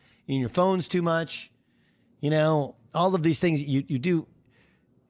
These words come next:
you, you spend too much time worrying about what other people think instead of," and, like, th-, it's a, this generation. All of that can be true, okay? But it's Brandon Staley's job. It's any of, there's thirty-two jobs in the N F L.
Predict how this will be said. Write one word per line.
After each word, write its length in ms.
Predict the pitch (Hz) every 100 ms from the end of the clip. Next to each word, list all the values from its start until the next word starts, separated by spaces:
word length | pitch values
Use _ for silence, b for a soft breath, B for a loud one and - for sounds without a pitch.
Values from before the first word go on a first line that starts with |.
| _ _
you, 100 | - -
you 140 | 151
spend 360 | 135 - 185 165
too 140 | 233
much 220 | 233 214 -
time 200 | 185 165
worrying 440 | 151 175 208 190
about 240 | 175 170
what 80 | 160
other 160 | 156 147
people 260 | 151 139
think 300 | 131 151 143
instead 400 | 131 113 - 139
of," 160 | 131 127
and, 200 | 127 143
like, 240 | 135 107
th-, 140 | 127 147
it's 140 | 117
a, 80 | 123
this 240 | 107 143
generation. 640 | - 139 123 117 110 - - _ _ _ _ _ b b b b b b _
All 300 | 190 214 330
of 100 | 311
that 300 | 185 202 196
can 340 | - 165 175 160
be 180 | 147 135
true, 420 | - 131 92 - _ _ b b _
okay? 200 | 135 131
But 280 | 127 - b b b -
it's 140 | 120
Brandon 540 | - 143 208 294 311
Staley's 640 | 226 - 185 196 196 190 123
job. 380 | 135 107 - -
It's 160 | 151 - -
any 240 | 214 277
of, 80 | 214
there's 160 | 135 -
thirty-two 440 | 127 170 - 220
jobs 500 | 160 135 131 143 - _ 104
in 100 | 120
the 100 | 139
N 60 |
F 80 | 120
L. 120 | 95